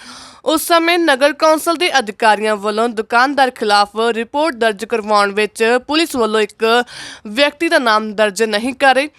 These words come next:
ਉਸ ਨੂੰ ਲੈ ਕੇ ਅੱਜ ਥਾਣਾ ਸਿਟੀ ਪੁਲਿਸ ਖਿਲਾਫ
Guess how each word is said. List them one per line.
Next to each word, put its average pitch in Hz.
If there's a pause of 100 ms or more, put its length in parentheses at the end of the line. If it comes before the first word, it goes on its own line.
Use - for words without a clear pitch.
(240)
ਉਸ 233
ਨੂੰ 254
ਲੈ 247
ਕੇ 240
ਅੱਜ 202 (480)
ਥਾਣਾ 285
ਸਿਟੀ 233
ਪੁਲਿਸ 220
ਖਿਲਾਫ 214